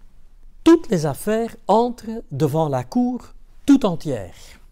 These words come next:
Et pendant toute la phase écrite de la procédure, les affaires sont pendantes auprès de la Cour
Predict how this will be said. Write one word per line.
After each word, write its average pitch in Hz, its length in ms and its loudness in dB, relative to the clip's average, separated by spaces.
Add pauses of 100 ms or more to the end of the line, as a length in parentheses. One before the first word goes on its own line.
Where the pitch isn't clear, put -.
(920)
Et 156 100 2
pendant 160 340 0
toute 311 260 0
la 180 120 0
phase 190 540 -2
écrite 196 640 -2
de 143 80 -4
la 131 140 -4
procédure, 117 640 -8 (880)
les 160 220 0
affaires 240 440 -2
sont 139 240 -8
pendantes 226 840 -2 (120)
auprès 185 380 0
de 190 80 -4
la 160 140 -2
Cour 247 400 0